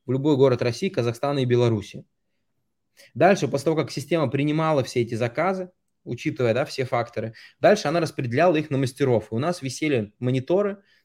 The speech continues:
на производстве, которые показывали прогресс по каждому заданию. И люди подходили, у них был свой штрих-код на форме, они его сканировали,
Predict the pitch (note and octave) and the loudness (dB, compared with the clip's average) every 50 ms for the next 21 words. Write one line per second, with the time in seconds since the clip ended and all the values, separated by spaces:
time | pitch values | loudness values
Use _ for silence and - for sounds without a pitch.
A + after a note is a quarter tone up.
0 | _ _ D3 C3+ B2 C#3 D3 C#3 B2 C3+ C3+ C#3 C3+ C3+ - B2 A#2+ A#2+ - _ | _ _ -4 -2 0 0 0 0 0 0 0 0 0 0 -2 -6 -8 -8 -8 _
1 | - _ _ _ - A#2 - E3+ F3 D#3+ C3+ - C#3 C3 - D#3 E3+ F#3 E3 E3 | -20 _ _ _ -4 0 2 4 4 4 6 4 2 2 4 2 2 2 2 2
2 | D3 B2 A#2+ - B2+ B2 A#2+ B2 C#3 E3 F#3 F3+ - - A#2+ - - C#3+ D#3 D3+ | 2 0 2 2 2 2 4 4 4 4 2 2 0 -2 -4 0 0 0 0 2
3 | C3 C3 B2+ B2 A2+ G#2+ B2+ A#2+ A#2+ A#2 G#2+ G2 G2 F#2+ F#2+ G2 - _ _ _ | 0 0 0 0 0 0 0 0 2 0 0 0 -2 -4 -6 -8 -12 _ _ _
4 | _ _ B2+ C3 E3 A3 A3+ F3+ E3+ E3+ - - - C#3+ C3 C3+ F#3 A3+ G#3 D3+ | _ _ -2 0 2 2 2 0 -2 -4 -4 -2 0 0 0 2 0 0 0 0
5 | C#3+ C#3+ B2+ B2+ C3 B2 - C3+ C3 B2 - - B2+ A#2+ - - G#3 A3 A3 F3 | 0 -2 0 0 0 -2 0 -2 -2 -2 -2 -4 -6 -6 -4 -4 -4 -4 -4 -4
6 | D#3+ D#3 D3 - - D#3 D#3 D3 C#3+ C3+ B2 - - _ - _ _ - C3+ D#3+ | -4 -4 -4 -4 -2 -2 0 0 -2 -4 -6 -8 -12 _ -20 _ _ -2 0 0
7 | D#3+ C3+ C3 - - - C3 D3 F#3 A3 A3 G#3+ F#3+ F3 D#3+ D#3+ D3+ | 0 0 0 -2 0 0 2 2 2 2 2 4 2 2 2 0 -4